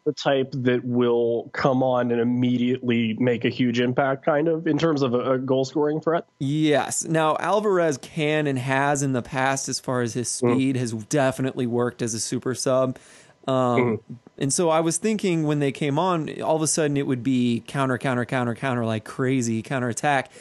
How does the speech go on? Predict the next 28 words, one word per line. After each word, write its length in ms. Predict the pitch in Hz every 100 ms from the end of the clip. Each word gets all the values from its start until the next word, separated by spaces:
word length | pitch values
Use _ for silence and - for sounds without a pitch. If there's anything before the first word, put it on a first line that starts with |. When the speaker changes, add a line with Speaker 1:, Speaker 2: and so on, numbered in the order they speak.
| - - - _
Speaker 2:
It 120 | 143 117
just 200 | 123 107
Speaker 1:
Right. 60 |
Speaker 2:
didn't 180 | 170 190
happen. 360 | 120 160 208 135
You 100 | 156
guys, 300 | 180 160 135 -
I 120 | 151
feel 220 | - 208
like 160 | 190 -
you 60 |
guys 200 | 165 156
did 140 | 143 143
a 40 |
great 260 | 113 135 143
job 260 | 160 151 135
of 100 | 113
holding 580 | - 143 143 151 143
and 200 | 127 131
maintain, 600 | 131 135 135 147 139 131
uh, 180 | 131 123
possessing 460 | 104 120 143 165 143
the 100 | 117
ball 340 | 127 156 165
at 100 | -
that 200 | 131 -
point. 380 | - 135 131 131
Speaker 1:
So 400 | - 185 170